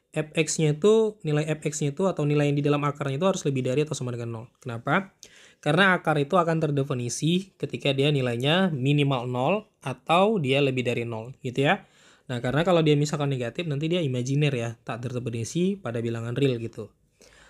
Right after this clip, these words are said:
Nah, sekarang kita coba menyelesaikan ya. Ya, ini rumus dasar yang diperlukan untuk menyelesaikannya. Nah, jadi kita tulis dulu soalnya. Ini kan X kuadrat dikurang empat kurang dari tiga kurang X. Nah,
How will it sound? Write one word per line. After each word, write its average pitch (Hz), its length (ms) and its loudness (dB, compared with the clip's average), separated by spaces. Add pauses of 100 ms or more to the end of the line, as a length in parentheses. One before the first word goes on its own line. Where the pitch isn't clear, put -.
(140)
Nah, 135 240 0
sekarang 156 240 2
kita 180 240 6
coba 156 320 2 (320)
menyelesaikan 139 480 2
ya. - 20 -16 (380)
Ya, 143 320 2
ini 143 400 4
rumus 127 160 0
dasar 131 320 0
yang 131 80 0
diperlukan 123 640 -4
untuk 135 320 -4
menyelesaikannya. 120 480 -4 (1000)
Nah, 139 160 -2
jadi 170 480 6
kita 143 240 -2
tulis 151 240 2
dulu 143 160 6
soalnya. 135 640 2
Ini 147 240 -2
kan 180 160 2
X 143 240 -4
kuadrat 131 560 0
dikurang 131 400 -2
empat 123 480 -4 (720)
kurang 147 320 4
dari 143 240 4
tiga 143 320 0
kurang 123 320 -4
X. - 400 -10
Nah, 113 320 -10